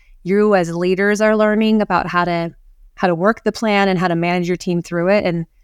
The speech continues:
I think that's great advice, is also for people to, to give themselves a little bit of, you know, grace as they go through change, and,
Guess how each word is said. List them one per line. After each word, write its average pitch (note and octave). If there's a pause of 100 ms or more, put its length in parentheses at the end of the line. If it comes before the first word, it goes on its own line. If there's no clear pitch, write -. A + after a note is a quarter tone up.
(220)
I F#3+
think F#3
that's F3+
great G3
advice, F#3
is E3+
also F3
for F3+
people F3+
to, F3 (280)
to A3
give G3
themselves G3
a G3
little F#3
bit F3+
of, F3+
you F3
know, E3+
grace F3
as F#3
they F3+
go F#3
through F3+
change, G3
and, E3